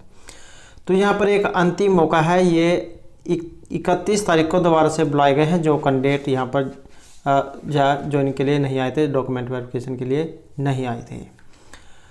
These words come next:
और उनको अंतिम मौका दिया गया है। अगर अब भी वो नहीं आते हैं, तो फिर उनका कैंडिडेट, चलिए, रिजेक्ट हो जाएगा, फिर जो अगले जो कैंडिडेट हैं वेटिंग वाले, फिर उनको मौका दिया जाएगा।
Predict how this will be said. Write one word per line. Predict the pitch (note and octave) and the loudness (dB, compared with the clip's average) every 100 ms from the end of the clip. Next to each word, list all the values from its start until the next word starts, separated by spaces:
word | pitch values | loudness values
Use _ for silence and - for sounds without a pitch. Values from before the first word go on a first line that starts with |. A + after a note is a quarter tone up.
| - - - - | -20 -20 -18 -4
और | E3 F3+ F#3+ F#3 | 0 4 4 2
उनको | G3+ G3 | 0 2
अंतिम | G3 F#3 G3 F#3+ | 2 2 2 2
मौका | F3+ F3 | 2 2
दिया | D3+ D#3 D#3+ | 2 4 4
गया | F3+ | 2
है। | F3 G3+ | 2 2
अगर | F#3+ E3 D#3+ E3 | 4 2 2 2
अब | E3 - F3 | 2 0 0
भी | E3+ | 2
वो | F#3 E3+ | 2 4
नहीं | E3 C#3 C3 | 2 0 -2
आते | B2+ A#2+ | -4 -6
हैं, | B2 B2 - - - - | -10 -12 -16 -20 -20 -8
तो | D#3 | -4
फिर | D3+ E3 | -2 0
उनका | E3+ D#3+ D#3 | 0 0 0
कैंडिडेट, | D3 C#3 C3+ | 0 0 0
चलिए, | C3+ C3 C3 C3+ - | 0 0 0 -4 -6
रिजेक्ट | B2+ B2 C3+ - | -2 0 -2 -2
हो | D3+ | -2
जाएगा, | D3 D3+ D#3+ | 0 2 0
फिर | D#3 C3 B2+ B2 - - - - C3 | 0 -2 -2 -6 -12 -20 -20 -12 -6
जो | B2+ | -2
अगले | B2 B2+ C3+ | -2 -2 -2
जो | B2+ | -2
कैंडिडेट | B2 A#2+ A#2+ B2 | -4 -4 -4 -6
हैं | - D3+ D3+ - - - - C#3 | -6 -10 -10 -18 -20 -20 -18 -14
वेटिंग | C3 C#3 | -8 -4
वाले, | C#3 C#3+ D#3+ D#3 - - - - - - | -2 0 -2 -4 -14 -20 -20 -20 -20 -14
फिर | B2+ | -6
उनको | C3 D3 D3 | -2 -2 -2
मौका | C3 B2 A#2+ | -4 -4 -6
दिया | A#2 | -8
जाएगा। | A#2 - - - - | -10 -12 -14 -16 -18